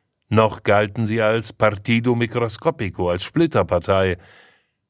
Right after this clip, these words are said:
Doch das änderte sich rasch. Objekt und Subjekt der Kommunisierung wurden auch die internationalen Brigaden. Jene Einheiten, in denen sich Antifaschisten aller Herren Länder und aller Couleur zusammengefunden hatten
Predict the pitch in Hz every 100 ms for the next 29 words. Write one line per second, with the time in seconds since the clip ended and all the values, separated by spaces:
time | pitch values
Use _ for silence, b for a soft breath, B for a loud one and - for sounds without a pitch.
0 | _ _ _ - 104 104 101 - 170 117
1 | - 90 85 - 80 69 - - _ _
2 | _ _ _ _ _ _ _ _ _ _
3 | _ _ _ _ - 131 131 165 170 -
4 | 123 104 98 135 135 143 127 131 120 113
5 | - 117 113 107 101 104 110 107 131 110
6 | 117 110 113 113 107 120 - 127 113 117
7 | 117 120 - 120 117 113 113 113 113 135
8 | 135 95 80 - b b b b b -
9 | 120 180 185 127 135 120 104 110 107 127
10 | 135 127 117 127 123 113 113 - 160 180
11 | 180 156 156 - 156 - - 135 123 127
12 | 113 123 117 104 139 160 160 139 117 113
13 | 107 95 101 113 135 - 104 110 127 120
14 | 107 110 110 98 104 98 98 101 92